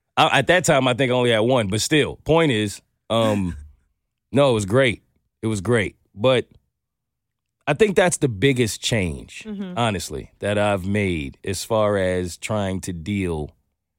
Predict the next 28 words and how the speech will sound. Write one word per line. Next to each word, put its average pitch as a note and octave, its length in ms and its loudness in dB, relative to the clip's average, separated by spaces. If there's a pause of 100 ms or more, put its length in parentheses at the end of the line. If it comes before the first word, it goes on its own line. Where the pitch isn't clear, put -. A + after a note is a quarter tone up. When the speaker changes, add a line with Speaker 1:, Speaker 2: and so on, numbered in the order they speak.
(440)
Speaker 1:
with F#2+ 280 -6
letting G#2 380 -4
things F2+ 340 -8
go, D#2+ 300 -10 (120)
is F#2+ 180 -8
I F#2+ 180 -2
always G#2 560 -2
took - 380 -8
everything G#2 520 -4
so G2 240 -4
damn F#2 300 -6
personally. E2 640 -8
How C#3+ 200 -2
could A#2 220 -6
you A2 140 -6
do G2+ 240 -6
this G2+ 220 -6
to F#2 180 -12
me? G2 560 -6 (180)
Speaker 2:
Right. F#3 300 -18 (320)
Speaker 1:
But A2+ 120 0
a A#2 40 2
lot C#3+ 180 2
of C3+ 60 2
that C3 160 2
is G#2 120 -6
ego. A#2+ 360 -4 (420)
Speaker 2:
Right. F#3 300 -8